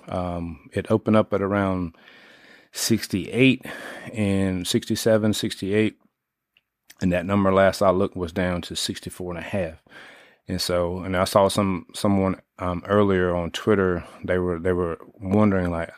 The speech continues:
you know, "Man, I'm surprised that F S U is a, is a touchdown favorite. You know, I would have had this game at sixty forty or a pick 'em."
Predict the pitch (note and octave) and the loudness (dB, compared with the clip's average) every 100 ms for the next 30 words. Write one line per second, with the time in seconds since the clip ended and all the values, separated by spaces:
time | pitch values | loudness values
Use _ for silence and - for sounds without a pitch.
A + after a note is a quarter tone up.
0 | - F2 F#2 D#2+ D#2 A2 A#2+ F#2+ A2+ - | -16 -10 -6 -6 0 2 4 4 0 0
1 | E2+ - A2+ A2 F#2 F2+ - F#2+ - F#2 | -6 2 4 4 2 -2 -4 -4 -2 -4
2 | E2+ E2+ F2 - - - - - - - | -4 -6 -8 -10 -20 -20 -20 -20 -18 -8
3 | F#2 F2+ - F#2 - F2 E2+ - C#3+ A2 | -4 -2 0 0 0 -6 -4 2 4 6
4 | G#2 - - G2 F2+ E2 A2 G2+ F#2 - | 2 0 -6 -4 0 4 4 4 2 2
5 | F#2+ F2 F2+ - F#2 F2+ E2+ - - G2+ | 2 2 -2 -2 0 0 -2 -4 -4 -4
6 | - F2 - A2+ G2+ F2+ - F2 E2 - | -4 -6 0 4 4 2 -2 -6 -6 0
7 | D3 - D2+ | 0 2 -6